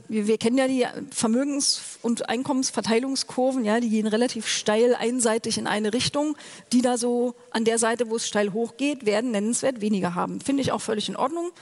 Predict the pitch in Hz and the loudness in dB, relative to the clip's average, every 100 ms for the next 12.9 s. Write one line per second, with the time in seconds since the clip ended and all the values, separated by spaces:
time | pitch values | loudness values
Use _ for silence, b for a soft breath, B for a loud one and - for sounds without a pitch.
0 | B B B B 233 240 247 254 226 247 | B B B B 0 2 2 0 -2 0
1 | 233 226 - 240 247 262 240 247 240 214 | 0 0 -2 -4 -2 0 2 2 0 0
2 | 214 208 190 208 - 220 349 - 208 - | -2 0 0 0 -2 -6 -2 -2 -2 -2
3 | 202 190 202 220 - 208 202 196 B B | -2 0 0 0 -2 -2 -4 -6 B B
4 | B B - 202 196 190 185 180 - - | B B -2 0 0 -2 -2 -4 -8 -16
5 | - - 269 285 202 202 - 208 - 196 | -10 0 2 4 2 0 -2 -4 0 0
6 | 214 214 214 196 - - 202 196 208 196 | 0 -2 -4 -8 -12 -18 -6 0 2 2
7 | 208 220 - 233 - 220 226 277 269 247 | 0 -4 -4 -4 -2 0 0 0 0 0
8 | 220 220 233 220 - 202 214 208 208 202 | 0 0 -2 -2 0 0 0 0 -2 -2
9 | - 277 269 202 - 202 - 202 208 202 | -2 -2 0 0 -2 -6 -2 -2 -2 -2
10 | 202 208 233 214 226 226 226 220 214 196 | -2 0 -4 -6 -6 -4 -4 -4 -4 -4
11 | 247 - 233 214 220 214 196 190 196 208 | -4 -4 -4 -2 -2 -4 0 0 0 -4
12 | - - B B 226 226 208 180 170 | -10 -16 B B 2 2 2 0 -2